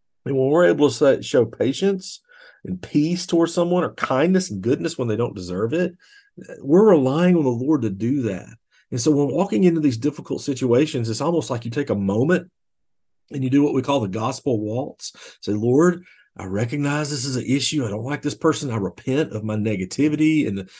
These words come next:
what I want to do to that person, and I rely upon you to empower me to work through it. And so therefore,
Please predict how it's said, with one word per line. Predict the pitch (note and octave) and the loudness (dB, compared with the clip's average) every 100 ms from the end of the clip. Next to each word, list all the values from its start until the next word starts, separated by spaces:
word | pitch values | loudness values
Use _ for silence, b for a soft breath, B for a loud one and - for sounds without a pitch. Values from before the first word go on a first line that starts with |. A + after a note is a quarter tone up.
| B | B
what | - B2 | 0 2
I | A2 | 2
want | G2 F#2 G2+ A#2+ | 2 2 2 2
to | |
do | C#3+ | 2
to | D#3+ | 2
that | D3 | 2
person, | E3+ E3+ D3+ A#2 | 0 -2 -2 -4
and | F#2+ | -4
I | |
rely | G2 F#2+ G2 A2 C3+ C#3+ | -6 -4 -2 0 0 -2
upon | - C3 B2 G#2+ | -2 -2 -2 0
you | G#2+ C3 F3 F3+ B B - | 2 2 2 0 B B -4
to | A2 | -2
empower | G2+ - - A#2+ C3+ | -2 -6 -2 0 2
me | C3 C3 B2 | 0 -2 -4
to | B2 | -6
work | G#2 A#2 A#2 | -2 -2 0
through | D3 D#3 | 2 4
it. | F3 | 4
And | G#2+ G#2+ | 2 -4
so | A2 | -4
therefore, | F#2+ A#2+ C3+ - D3 A#2+ F2+ | -2 -2 -2 0 2 2 0